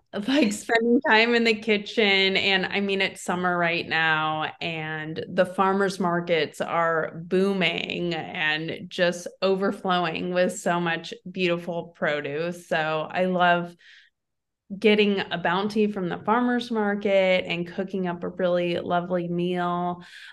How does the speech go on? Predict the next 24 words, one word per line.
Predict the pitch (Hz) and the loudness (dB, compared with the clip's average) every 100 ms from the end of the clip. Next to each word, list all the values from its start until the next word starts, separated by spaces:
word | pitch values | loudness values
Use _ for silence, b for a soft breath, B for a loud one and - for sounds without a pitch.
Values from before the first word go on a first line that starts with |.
| B | B
Um, | 185 175 170 160 165 160 160 175 | 0 2 2 0 -4 -6 -8 0
I've | 175 175 170 175 165 175 | 4 4 2 -2 -4 -2
been | 190 | 0
in | 190 190 | 2 0
a | 190 | 0
new | 185 180 | 0 0
relationship | 190 185 180 175 190 185 180 180 - | 0 2 2 -2 -6 -4 -4 -4 -4
for | 175 175 175 170 - _ | 0 0 -2 -4 -10 _
over | 185 190 214 214 208 | -2 0 2 2 2
a | |
year | 196 180 175 196 | 0 -2 -2 0
now | 214 226 233 240 240 240 202 | 0 0 0 2 2 2 2
and, | 175 170 170 - - | 2 0 -4 -8 -10
you | 185 170 | -6 -4
know, | 160 156 151 - | -2 -4 -6 -8
went | 170 180 175 180 | -4 -2 -2 -4
through | 175 170 | -2 -2
a | |
divorce | 175 175 208 214 208 | -4 -2 2 2 2
last | 202 185 185 - | 0 -2 -2 -6
year, | 185 175 175 175 175 | 0 2 4 2 -2
came | 180 170 175 | -6 -2 0
out, | 190 196 185 180 180 175 170 | 2 4 6 4 2 -2 -8
and | 160 160 170 | -6 -4 -4